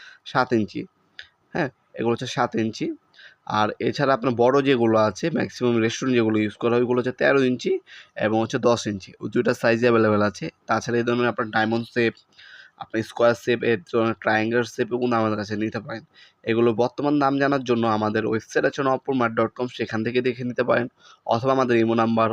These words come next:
WhatsApp নাম্বার যোগাযোগ করেও বর্তমান দামগুলো জেনে নিতে পারেন আপনারা। ঢাকার মধ্যে হইলো হোম ডেলিভারি এবং ঢাকার বাইরে হলেও আপনার হোম ডেলিভারির মাধ্যমে নিতে পারবেন। বেশি যদি বড় পার্সেল থাকে, সেক্ষেত্রে আপনার কুরিয়ার নিতে হবে।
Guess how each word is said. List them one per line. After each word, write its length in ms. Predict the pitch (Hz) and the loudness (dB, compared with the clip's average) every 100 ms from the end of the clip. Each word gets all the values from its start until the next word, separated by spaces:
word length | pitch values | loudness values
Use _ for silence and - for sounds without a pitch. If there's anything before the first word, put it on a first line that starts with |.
| 110 | -2
WhatsApp 240 | 107 - 123 | -6 -6 -2
নাম্বার 160 | 120 | 0
যোগাযোগ 200 | 117 110 - | 0 -4 -6
করেও 180 | 113 110 127 | -4 -2 0
বর্তমান 320 | 107 - 110 107 | -2 -2 -4 -2
দামগুলো 380 | 107 110 107 120 160 - | -2 -2 -4 -6 -6 -8
জেনে 180 | 120 123 127 | -4 -2 -2
নিতে 120 | 107 | -4
পারেন 200 | 107 104 101 | -6 -8 -8
আপনারা। 280 | - 101 104 _ _ - - _ 101 | -12 -20 -20 _ _ -20 -20 _ -2
ঢাকার 260 | 107 127 131 | -2 2 2
মধ্যে 180 | 135 127 | 2 2
হইলো 180 | 135 127 117 | 2 2 0
হোম 120 | 123 135 | 0 2
ডেলিভারি 180 | 135 160 | 4 2
এবং 80 | 135 | 0
ঢাকার 200 | 104 120 113 | -2 -2 0
বাইরে 180 | 113 117 | 0 0
হলেও 180 | 123 160 | 0 0
আপনার 240 | 135 117 113 | 0 -2 -6
হোম 100 | 113 | -2
ডেলিভারির 260 | 117 113 110 | 0 2 0
মাধ্যমে 220 | 113 113 113 | -2 -2 -2
নিতে 120 | 120 123 | 0 2
পারবেন। 260 | 110 107 208 _ _ - - - _ 120 | 2 2 -2 _ _ -20 -20 -20 _ -6
বেশি 140 | 117 131 | -2 0
যদি 100 | 120 | 2
বড় 100 | 127 131 | 2 2
পার্সেল 260 | 127 - 131 | 0 -2 -4
থাকে, 200 | 139 165 | -2 -4
সেক্ষেত্রে 240 | 151 127 117 | -6 -6 -6
আপনার 140 | 120 - | -6 -4
কুরিয়ার 240 | 127 110 104 | 0 2 0
নিতে 160 | 101 101 | -2 -4
হবে। 200 | 101 85 | -6 -8